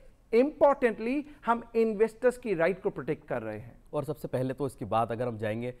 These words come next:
Speaker 2: तो इतिहास में जाना पड़ता है।
Speaker 1: यस।
Speaker 2: जब नाइनटीन फिफ्टी सिक्स में हम एक कानून लेकर के आते हैं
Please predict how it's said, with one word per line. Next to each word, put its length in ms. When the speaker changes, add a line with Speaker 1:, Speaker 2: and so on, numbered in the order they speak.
Speaker 2:
तो 80
इतिहास 360
में 100
जाना 220
पड़ता 280
है। 80
Speaker 1:
यस। 120
Speaker 2:
जब 140
नाइनटीन 380
फिफ्टी 340
सिक्स 240
में 120
हम 120
एक 120
कानून 300
लेकर 240
के 120
आते 220
हैं 160